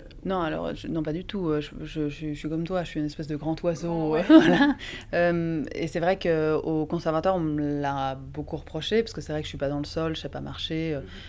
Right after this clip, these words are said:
Speaker 1: j'ai, il y avait même un exercice de Anne-Marie Delbar où on devait traverser le plateau et ouvrir une porte.
Speaker 2: Mhm.
Speaker 1: Et pour moi, c'était, mais, catastrophique. Déjà, j'étais terrorisée avant de le faire. Enfin, vraiment, c'est, c'est juste l'enfer, parce que même dans la vie, ça me terrorise de, de traverser la route, de, de passer le portique de la Migros, ça me fait peur.
Speaker 2: Mhm.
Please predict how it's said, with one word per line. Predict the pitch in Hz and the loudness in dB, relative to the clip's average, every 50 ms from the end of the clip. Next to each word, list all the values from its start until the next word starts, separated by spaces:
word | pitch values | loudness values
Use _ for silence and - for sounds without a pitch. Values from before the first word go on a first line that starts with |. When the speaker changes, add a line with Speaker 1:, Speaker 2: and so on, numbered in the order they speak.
| - | -12
Speaker 1:
j'ai, | - - 175 151 | -8 -6 -4 -2
il | - | 0
y | 151 | 0
avait | 151 143 | 0 2
même | 151 156 156 | 2 2 4
un | 156 151 | 2 2
exercice | 160 160 156 160 156 147 - 180 170 - | 2 2 2 0 -2 -2 -4 -6 -6 -4
de | - 151 151 147 151 | -2 -2 0 2 2
Anne-Marie | - 151 160 160 156 160 151 | 2 2 2 2 2 2 0
Delbar | 165 160 151 165 170 165 156 | 0 0 2 2 2 2 2
où | 156 | 0
on | 151 | 0
devait | 147 143 147 139 | 0 -2 -2 -2
traverser | - 170 156 160 151 - - 165 | -2 -2 -2 -2 -2 -2 -4 -6
le | 156 | -2
plateau | - 160 156 151 - 165 165 165 160 - - - - - - | -2 -4 -4 -2 -4 -4 -4 -4 -6 -10 -14 -16 -14 -6 -4
et | 151 147 135 - | -4 -2 -2 -4
ouvrir | 165 160 160 180 170 165 | -4 -4 -2 -2 0 0
une | 165 160 147 | 0 0 0
porte. | 165 165 185 196 - - - - - - | 2 0 0 0 -2 -10 -16 -16 -14 -14
Speaker 2:
Mhm. | - 196 - - | -14 -14 -10 -8
Speaker 1:
Et | - | -6
pour | 139 165 | -4 -2
moi, | 156 170 180 170 | 0 0 0 -2
c'était, | - 143 - 170 170 | -4 0 2 2 2
mais, | 147 131 | 2 0
catastrophique. | - - 180 175 - 170 - - 196 190 220 196 | -2 -2 -2 0 -2 -4 -2 -4 -4 -2 -2 -2
Déjà, | 165 165 175 190 | 0 0 0 0
j'étais | - - - 156 151 | 0 0 -2 -2 0
terrorisée | - - 202 185 185 185 180 196 190 175 190 180 | 2 4 4 4 4 2 2 0 0 2 2 2
avant | 156 160 160 | 4 2 0
de | 156 | 0
le | 156 143 | 0 -2
faire. | - - 190 220 247 226 185 156 | 0 2 4 6 6 6 4 2
Enfin, | 143 143 135 | -2 -4 -2
vraiment, | 139 147 147 165 | -2 -2 -2 -2
c'est, | - - 147 139 | -2 -4 -4 -4
c'est | 135 - 156 | -4 -6 -8
juste | 139 143 139 - | -8 -6 -4 -4
l'enfer, | 160 170 185 | -2 0 0
parce | 180 - | -2 0
que | 180 | -2
même | 170 180 180 | -2 0 0
dans | 165 151 | 0 2
la | 147 165 196 | 0 0 2
vie, | 214 208 202 | 0 0 0
ça | - 160 | 0 -2
me | 151 | -4
terrorise | 147 151 143 147 180 175 175 180 170 151 | -2 -2 -2 -2 -2 -2 -4 -4 -4 -6
de, | 135 131 127 127 | -6 -6 -6 -6
de | 131 139 | -6 -6
traverser | 135 131 - - 143 143 135 - 160 | -6 -6 -8 -6 -6 -6 -6 -6 -4
la | 151 147 147 | -2 -2 -2
route, | 139 143 151 156 143 - | -2 -4 -6 -6 -6 -6
de, | - 147 | -6 -6
de | 131 - - 135 | -6 -6 -8 -8
passer | 127 147 143 - | -8 -8 -6 -6
le | 151 147 | -6 -6
portique | 151 147 - - | -6 -8 -8 -6
de | 151 151 | -6 -4
la | 147 147 | -2 -2
Migros, | 151 147 147 151 175 165 | -2 -2 -2 -4 -4 -6
ça | - 143 | -6 -8
me | 143 | -8
fait | 151 156 | -8 -4
peur. | 147 175 175 170 147 - | 0 2 2 2 2 -2
Speaker 2:
Mhm. | - | -8